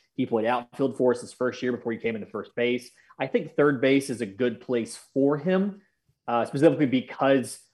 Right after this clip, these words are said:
Boston's third baseman now, uh, only has a few more years of team control before he hits free agency. So there is a path to, in the next three years, get to Boston and play. Um,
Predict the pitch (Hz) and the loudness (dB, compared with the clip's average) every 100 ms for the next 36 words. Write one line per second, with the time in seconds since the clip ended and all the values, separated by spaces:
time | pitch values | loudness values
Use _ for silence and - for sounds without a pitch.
0 | - 113 131 135 143 - 131 120 104 - | -20 -2 4 6 4 0 -2 -2 -8 -2
1 | 139 127 110 127 127 123 113 113 131 143 | 0 0 2 2 2 -4 -6 -4 -2 0
2 | 127 107 104 95 _ _ _ _ - 117 | 0 -2 -4 -10 _ _ _ _ -8 -4
3 | - 135 147 139 131 127 120 - 139 127 | 0 0 0 -2 -2 -4 -6 -6 -2 0
4 | 123 120 120 101 131 120 113 117 123 107 | 0 0 -4 -4 -8 -8 -6 2 2 2
5 | - 113 113 117 - 123 117 120 110 - | -2 -2 0 -4 -4 -2 0 0 -4 -8
6 | 113 135 123 120 127 127 113 - - 127 | -4 -2 -2 -2 -2 -2 -4 -4 0 2
7 | 117 117 - - 117 110 113 117 95 - | 2 -2 -10 -6 -4 -4 -4 -4 -6 -12
8 | _ - 135 131 110 117 113 104 - _ | _ -10 -4 -2 0 -2 -2 -4 -12 _
9 | _ 113 110 135 135 - 131 110 117 117 | _ -14 2 2 2 -2 -4 0 0 -2
10 | 120 104 98 131 117 98 - _ _ _ | -6 -12 -6 -2 -2 -4 -12 _ _ _
11 | _ _ _ _ 107 101 101 95 | _ _ _ _ -10 -8 -8 -12